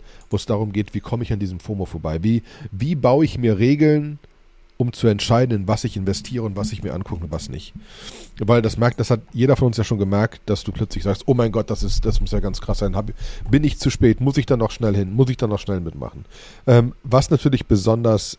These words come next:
in diesem ganzen, äh, N-F-T-Markt noch, noch viel krasser ist wahrscheinlich als in vielen anderen Bereichen.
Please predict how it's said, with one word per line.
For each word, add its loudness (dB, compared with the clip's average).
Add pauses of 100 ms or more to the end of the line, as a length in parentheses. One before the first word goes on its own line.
in -4
diesem -2
ganzen, -4 (180)
äh, -6
N-F-T-Markt -4
noch, -8 (480)
noch 2
viel 4
krasser 2
ist -2
wahrscheinlich -2
als -4
in -12
vielen -8
anderen -10
Bereichen. -14